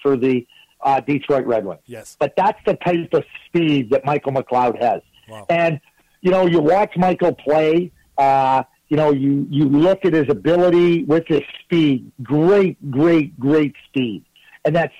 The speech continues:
Speaker 1: speed is used everywhere, everywhere on the ice, everywhere in the game, offense, defense. And maybe he starts on the wing, and maybe he's not going to be a top line centerman, like a, like a, a, a,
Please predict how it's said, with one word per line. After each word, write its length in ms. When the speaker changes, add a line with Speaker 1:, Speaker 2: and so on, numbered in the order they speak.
Speaker 1:
speed 480
is 120
used 400
everywhere, 500
everywhere 360
on 100
the 120
ice, 180
everywhere 440
in 80
the 80
game, 420
offense, 500
defense. 480
And 100
maybe 260
he 320
starts 340
on 200
the 100
wing, 520
and 260
maybe 460
he's 300
not 360
going 280
to 60
be 380
a 100
top 320
line 500
centerman, 340
like 180
a, 240
like 160
a, 240
a, 60
a, 260